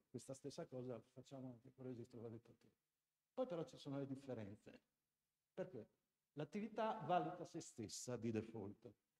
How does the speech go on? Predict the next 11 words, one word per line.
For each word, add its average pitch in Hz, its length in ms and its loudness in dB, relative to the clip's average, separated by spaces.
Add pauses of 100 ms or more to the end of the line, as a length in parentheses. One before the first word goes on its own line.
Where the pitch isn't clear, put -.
(140)
eh, 127 320 -2
oppure 151 400 4
anche 147 300 4
altre 139 300 0
attività 151 520 -2
nel 135 200 0
medesimo 131 580 -2
corso. 104 480 -8 (400)
Ecco, 127 220 -4
questo 160 340 0
ovviamente 147 800 2